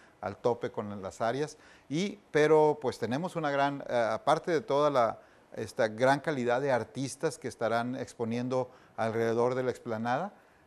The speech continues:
este, para cada una de las noches tenemos un cierre con un concierto, ¿no? Y esta noche,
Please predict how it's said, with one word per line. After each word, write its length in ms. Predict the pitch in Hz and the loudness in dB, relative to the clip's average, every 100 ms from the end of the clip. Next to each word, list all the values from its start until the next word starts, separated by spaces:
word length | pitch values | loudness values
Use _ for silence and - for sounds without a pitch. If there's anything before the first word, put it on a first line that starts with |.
| - | -12
este, 280 | 113 - 110 | -12 -8 -2
para 200 | 123 117 | 0 2
cada 140 | 139 | 2
una 140 | 139 160 | 0 0
de 80 | 151 | -2
las 100 | 120 | -4
noches 260 | 127 - | -6 -8
tenemos 520 | - 120 131 135 - | -8 -6 -6 -8 -10
un 140 | 139 127 | -12 -8
cierre 340 | 131 135 135 | 0 0 0
con 160 | - 120 | -4 -6
un 60 | |
concierto, 600 | 117 127 - 113 110 - | -8 -10 -6 -6 -4 -8
¿no? 200 | 95 139 - - - _ - | -8 -10 -12 -20 -20 _ -6
Y 100 | 113 | -6
esta 200 | - 139 | -2 0
noche, 320 | 135 139 | 0 -2